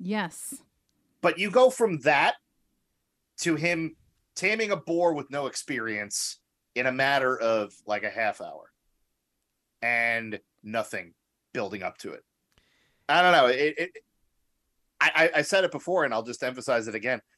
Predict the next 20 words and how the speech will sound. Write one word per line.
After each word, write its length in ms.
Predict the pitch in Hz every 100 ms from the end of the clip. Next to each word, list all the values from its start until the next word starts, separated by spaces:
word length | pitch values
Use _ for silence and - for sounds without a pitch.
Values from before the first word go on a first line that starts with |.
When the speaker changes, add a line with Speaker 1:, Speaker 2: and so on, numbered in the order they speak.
| _
Speaker 2:
The 80 | 113
stuff 260 | - 117 143
with 100 | 135
the 80 |
rescuers 540 | 120 120 - 127 120 113
themselves 480 | 107 104 110 104 107
in 100 | 107
this 160 | 101
movie 420 | 139 170 131 104 107
was 240 | 107 95
not 300 | 101 98 98 - _ _ _ _ _
very, 800 | 107 110 104 104 107 104 107 107 -
you 120 | 113
know, 280 | 107 104 110
memorable 440 | 110 123 147 - - _ _ _ _ _ - - -
in 120 | 110
The 80 | 110
Rescuers 460 | 101 104 123 110 107
Down 220 | 110 104
Under. 240 | 123 101